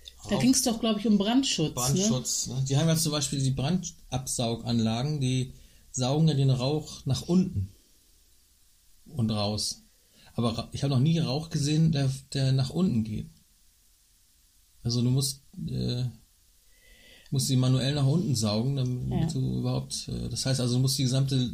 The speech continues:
Speaker 2: Luft des Raums absaugen, <laughs> um den Rauch zu kriegen. Stell dir mal vor, du, da brennt was in einer Halle,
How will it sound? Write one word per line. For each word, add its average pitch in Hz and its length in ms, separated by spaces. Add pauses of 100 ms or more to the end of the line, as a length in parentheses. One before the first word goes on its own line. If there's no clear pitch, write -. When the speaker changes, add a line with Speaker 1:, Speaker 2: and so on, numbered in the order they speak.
(120)
Speaker 2:
Luft 139 300
des - 220
Raums 127 280
absaugen, 117 640 (400)
<laughs> - 280
um 160 200
den 139 80
Rauch 131 320
zu 131 140
kriegen. 113 260 (360)
Stell 180 160
dir 185 60
mal 165 60
vor, 214 100
du, 156 160 (200)
da 147 60
brennt 127 420
was 190 120
in 147 120
einer 117 280
Halle, 165 340